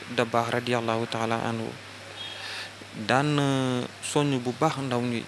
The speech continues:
ci wàllu seen liggéey, wàllu fulla, wàllu njom, wàllu jub, ci wàllu jaamu Yàlla. Donc tey, n-,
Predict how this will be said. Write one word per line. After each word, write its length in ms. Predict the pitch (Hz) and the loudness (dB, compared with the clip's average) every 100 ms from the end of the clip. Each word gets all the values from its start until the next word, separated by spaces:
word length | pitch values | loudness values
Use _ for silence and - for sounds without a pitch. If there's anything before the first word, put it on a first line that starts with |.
| - | -2
ci 100 | 131 | 0
wàllu 280 | 123 127 127 | 4 4 2
seen 300 | - 123 120 | 0 0 0
liggéey, 320 | 127 127 120 107 - - - - | 2 4 2 -2 -14 -16 -14 -2
wàllu 240 | 117 120 | 0 2
fulla, 340 | 117 - 165 131 | 0 4 6 6
wàllu 340 | 110 120 120 | 6 4 4
njom, 360 | 120 143 135 120 | 2 4 2 2
wàllu 280 | 120 120 117 110 | 2 2 0 2
jub, 120 | 202 - - | 2 2 -12
ci 80 | - | -2
wàllu 300 | 123 123 120 117 | 2 2 2 2
jaamu 280 | 113 113 | 2 2
Yàlla. 280 | 113 110 104 - - - - - - | 0 0 -4 -8 -14 -10 -8 -6 4
Donc 280 | 151 165 170 | 6 6 6
tey, 220 | 143 113 - - - - - | 4 4 -6 -12 -12 -8 0
n-, 220 | 139 | 2